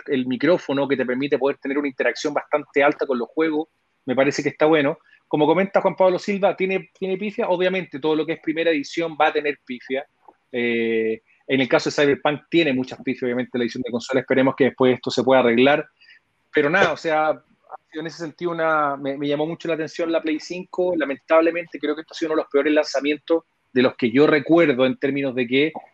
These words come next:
nunca vi consolas que se agotaran de la forma en que se agotó, nunca vi las reventas que hay el día de hoy. Eso es lamentable para toda la gente que le gusta jugar. Eh, pero nada,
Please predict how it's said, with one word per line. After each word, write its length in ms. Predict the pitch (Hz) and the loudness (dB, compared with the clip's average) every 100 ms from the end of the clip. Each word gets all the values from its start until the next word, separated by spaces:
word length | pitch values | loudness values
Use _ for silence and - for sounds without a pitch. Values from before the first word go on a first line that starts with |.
| _ _ _ | _ _ _
nunca 340 | - 165 165 127 | -2 -2 2 2
vi 140 | 131 | 2
consolas 400 | 135 117 131 123 | 0 -2 0 -2
que 80 | - | -4
se 120 | - | -6
agotaran 360 | 117 117 123 120 | -4 0 0 0
de 100 | 120 | -2
la 100 | 117 | -4
forma 180 | 120 117 | -4 -6
en 80 | 113 | -6
que 60 | |
se 100 | - | -6
agotó, 260 | 113 113 131 | -4 2 4
nunca 300 | 143 139 131 | 4 4 4
vi 100 | 131 | 4
las 140 | 131 | 4
reventas 340 | 120 120 120 - | 2 0 -2 -6
que 120 | 120 | -4
hay 60 | |
el 100 | 113 | -2
día 180 | 113 117 | -2 -2
de 80 | 113 | -2
hoy. 160 | 123 135 | 0 -2
Eso 140 | - | -4
es 60 | 113 | -8
lamentable 440 | 113 110 123 131 | -8 -2 0 2
para 120 | 120 | 2
toda 100 | 123 | 0
la 80 | 120 | -2
gente 300 | - _ - | -4 _ -12
que 80 | 113 | -8
le 80 | 113 | -8
gusta 240 | 117 - | -8 -10
jugar. 360 | - 113 117 151 _ _ _ _ _ - - | -8 -2 -2 -2 _ _ _ _ _ -20 -2
Eh, 600 | 120 120 117 117 117 113 113 110 107 98 _ _ _ _ _ | 2 4 4 4 4 2 -2 -4 -8 -12 _ _ _ _ _
pero 160 | 139 135 | 0 2
nada, 380 | 175 143 107 | 2 0 -6